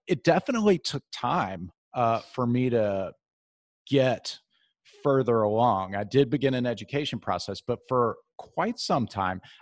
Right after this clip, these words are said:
I had that could this be real? I wanna discover, I wanna find out if Adam's capable of this. Could I really be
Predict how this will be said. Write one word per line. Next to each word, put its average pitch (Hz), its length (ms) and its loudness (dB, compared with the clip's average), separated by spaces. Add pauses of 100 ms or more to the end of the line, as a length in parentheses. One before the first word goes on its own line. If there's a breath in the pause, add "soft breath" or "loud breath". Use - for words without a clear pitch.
I 131 120 4
had 139 300 2
that 104 260 0 (400 soft breath)
could 151 260 -4
this 143 200 -2
be 127 140 0
real? 107 360 2
I 107 120 2
wanna 139 380 6
discover, 113 720 0
I 113 120 2
wanna 135 320 6
find 131 300 2
out 123 180 6
if 98 160 -2 (140)
Adam's 131 480 4
capable 87 580 -4
of 78 140 -12
this. 85 480 -8 (520)
Could 131 220 0 (100)
I 101 640 2 (300)
really 117 560 4
be 98 560 -2